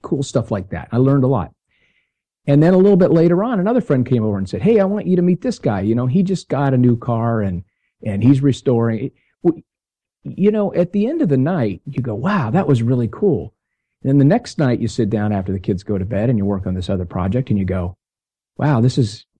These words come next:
this makes sense for money, money wise, but that wasn't nearly as much fun as talking to these gearheads last night."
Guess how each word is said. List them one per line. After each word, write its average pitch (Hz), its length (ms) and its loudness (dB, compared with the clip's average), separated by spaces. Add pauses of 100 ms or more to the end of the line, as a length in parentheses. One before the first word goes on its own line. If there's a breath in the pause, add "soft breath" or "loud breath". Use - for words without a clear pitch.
(140)
this 98 240 -6
makes 113 240 0
sense 135 300 -2
for - 120 -10
money, 107 560 -2
money 160 220 2
wise, 101 360 -2
but - 280 -4 (580)
that 143 140 0
wasn't 107 300 2
nearly 131 360 2
as 95 120 -6
much 95 200 -4
fun 107 220 -4
as 92 100 -6
talking 104 320 -4
to 101 60 -2
these 95 180 -4
gearheads 120 520 -2
last 85 320 -8
night." 113 320 -6